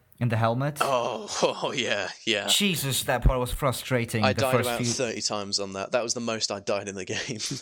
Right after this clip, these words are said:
Speaker 1: Yeah. Oh, that part really pissed me off. But then when you finally got it, and you understood what you did wrong, and you beat it, that feeling is so nice.
Speaker 2: Mm.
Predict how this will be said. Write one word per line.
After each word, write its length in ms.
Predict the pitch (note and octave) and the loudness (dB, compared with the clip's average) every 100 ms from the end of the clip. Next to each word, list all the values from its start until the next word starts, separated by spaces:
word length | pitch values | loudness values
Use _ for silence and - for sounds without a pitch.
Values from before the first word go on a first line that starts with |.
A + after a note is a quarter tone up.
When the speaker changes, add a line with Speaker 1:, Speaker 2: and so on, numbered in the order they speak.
| - F3 - - | -4 -4 -4 -4
Speaker 1:
Yeah. 300 | C#3 C3 G#2 - - | 2 2 2 -2 -4
Oh, 280 | A#2+ D#3 C#3 | 4 4 4
that 260 | A2 C#3 B2 | 2 2 4
part 240 | C3+ A2+ | 2 2
really 180 | A2 G2+ | 0 -2
pissed 260 | G2 G2+ A2+ | 0 -2 0
me 100 | G2+ | 0
off. 300 | F2+ F#2 - | -2 -4 -4
But 100 | A2+ | 0
then 80 | C3+ | 2
when 80 | C#3+ | 2
you 60 | C3 | 2
finally 300 | C3+ B2+ A2 | 2 2 0
got 280 | G2 A2 C#3+ | 4 4 4
it, 260 | F3+ - _ _ _ _ _ | 0 -6 _ _ _ _ _
and 140 | B2 B2 | 0 4
you 80 | B2+ | 4
understood 540 | B2+ B2+ - - C3+ | 4 2 0 0 0
what 140 | C3 A#2 | 2 0
you 80 | A2 | 0
did 180 | A#2 | 0
wrong, 320 | F#2+ G2+ A2+ C3+ | 2 2 2 2
and 100 | B2 | 0
you 80 | |
beat 220 | G#2 A2+ C3+ | 2 0 0
it, 220 | D3+ D3+ - - - _ | -2 -6 -20 -20 -20 _
that 200 | A#2+ A#2+ | 2 2
feeling 500 | - A2+ G2 F2 F2 - _ - | 2 0 0 -2 -4 -10 _ -4
is 140 | G#2+ | -2
so 240 | - A#2 F#2+ | 0 0 0
nice. 400 | F2+ E2+ - - | 0 -2 -4 -4
Speaker 2:
Mm. 240 | G#2+ G2+ | -6 -8